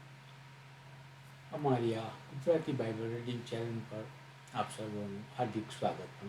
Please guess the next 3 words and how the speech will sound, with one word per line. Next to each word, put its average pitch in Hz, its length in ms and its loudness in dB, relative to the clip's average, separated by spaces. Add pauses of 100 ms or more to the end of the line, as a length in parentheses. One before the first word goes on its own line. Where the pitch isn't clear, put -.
કરીએ 104 280 0
છીએ. - 300 -10 (2000)
વિશેષ 147 340 8